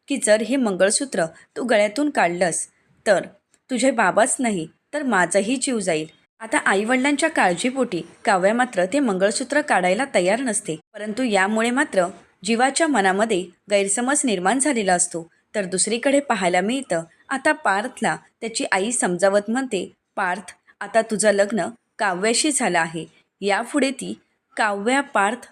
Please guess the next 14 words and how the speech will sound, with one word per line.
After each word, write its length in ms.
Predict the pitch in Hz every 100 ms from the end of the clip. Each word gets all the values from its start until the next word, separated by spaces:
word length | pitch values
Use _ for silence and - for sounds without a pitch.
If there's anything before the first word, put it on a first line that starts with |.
| -
देशमुख 480 | 196 190 - 262 277
असणार 340 | 240 208 175
आहे." 220 | 170 160 160 _ _ _
परंतु 340 | 190 190 233 247
पार्थच्या 520 | 214 185 185 185 233
डोळ्यामध्ये 520 | 202 185 190 214 240
मात्र 320 | 233 262 202 233 _ _ -
अश्रू 320 | 190 - 254
असतात. 360 | 240 202 175 160 - _ -
तर 100 | 285
दुसरीकडे 560 | 214 226 233 269 294 302
पाहायला 400 | 302 208 180 190
मिळतं, 420 | 214 254 190 165 - - _ -
आता 300 | 240 175